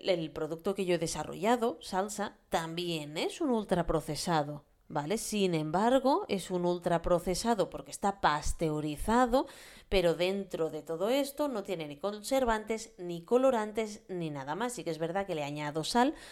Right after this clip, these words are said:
por un tema funcional en el deportista, que en el deportista puede ir bien. Pero luego me preguntáis, "Pero Ana, ¿esto se lo puedo dar a mi hijo?".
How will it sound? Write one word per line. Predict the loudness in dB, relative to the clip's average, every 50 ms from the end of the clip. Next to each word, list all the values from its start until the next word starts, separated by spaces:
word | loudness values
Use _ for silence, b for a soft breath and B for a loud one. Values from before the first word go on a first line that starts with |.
| B B B
por | 4 4 4
un | 4 4
tema | 2 0 0 0 -2
funcional | -4 -4 -2 0 0 0 0 0 -2 0 0 2 0 0 -2 -2
en | -4 -2 0
el | 0 0 0
deportista, | -2 -4 -4 -6 -8 -6 -4 -4 -4 -4 -2 -2 -2
que | 0 0
en | 0
el | 0 0
deportista | 0 0 -2 -2 -4 -4 -8 -6 -6 -6 -4
puede | -2 -2 -4 -4
ir | -8 -10 -8 -4
bien. | 0 0 0 0 -2 B B B B B B B
Pero | B -2 0 2
luego | 4 4 4 4
me | 2 4
preguntáis, | 4 4 4 4 0 -2 -2 -4 -4 -6 -10 -16 -18 B B B B B B
"Pero | -2 0 2 2
Ana, | 2 2 0 -2 -6 B B B -20 -14 -12
¿esto | -8 -6 -4 -2
se | 0 0
lo | 0 0
puedo | 0 -2 -2 -2 -2
dar | -2 -2 -2
a | -4
mi | -6 -8 -12
hijo?". | -14 -12 -6 -4 -4 -4 -6 -8